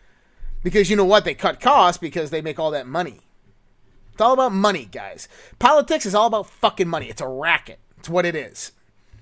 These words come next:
You need to pull the money out of politics. D C lawyer who had dirt on the Clintons killed by, quote-unquote, turbulence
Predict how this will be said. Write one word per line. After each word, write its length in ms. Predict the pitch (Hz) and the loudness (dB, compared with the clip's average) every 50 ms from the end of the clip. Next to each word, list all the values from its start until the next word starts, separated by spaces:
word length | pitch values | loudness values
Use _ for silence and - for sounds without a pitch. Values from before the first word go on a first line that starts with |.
| - - | -14 -8
You 80 | - 190 | -6 -4
need 80 | 214 | -4
to 60 | - | -4
pull 260 | - - - 247 240 247 | 0 2 4 4 6 4
the 80 | 247 | 4
money 260 | 220 226 220 214 196 - - | 2 2 0 -2 -4 -6 -4
out 180 | 185 190 196 | -2 -2 -2
of 80 | 185 - | -2 -2
politics. 720 | - 147 123 110 95 90 - - - _ - - - - _ _ _ _ _ _ _ _ _ _ _ _ _ _ _ _ _ _ _ _ _ _ _ _ - - - _ _ _ _ _ _ _ - 101 - - - _ - | -4 -8 -10 -10 -12 -16 -20 -20 -20 _ -20 -20 -20 -20 _ _ _ _ _ _ _ _ _ _ _ _ _ _ _ _ _ _ _ _ _ _ _ _ -20 -20 -20 _ _ _ _ _ _ _ -20 -20 -20 -20 -20 _ -6
D 180 | - 202 254 269 | -2 2 2 4
C 200 | - - 262 254 | 4 4 2 4
lawyer 360 | 220 220 233 247 247 233 214 | 6 6 8 8 8 8 6
who 140 | 202 202 202 | 6 6 6
had 200 | 202 190 160 120 | 4 4 2 2
dirt 260 | - 196 208 226 - - | 2 2 2 2 0 -2
on 120 | 202 196 | -4 -4
the 60 | 196 - | -4 -4
Clintons 440 | - - 214 220 190 190 185 170 | -4 -4 -4 -4 -4 -6 -8 -8
killed 500 | - - - 285 330 254 143 98 - - - - | -4 -2 0 0 0 0 -2 -4 -10 -20 -8 -4
by, 420 | - 165 165 160 156 139 - _ _ _ _ _ _ _ | -2 0 0 0 -2 -4 -10 _ _ _ _ _ _ _
quote-unquote, 600 | - - 165 151 143 135 - - 139 - - _ | -6 -4 -4 -4 -4 -6 -6 -8 -8 -8 -10 _
turbulence 580 | - - 240 240 196 135 90 87 80 - - - | -6 -4 -4 -4 -4 -6 -12 -16 -18 -20 -20 -20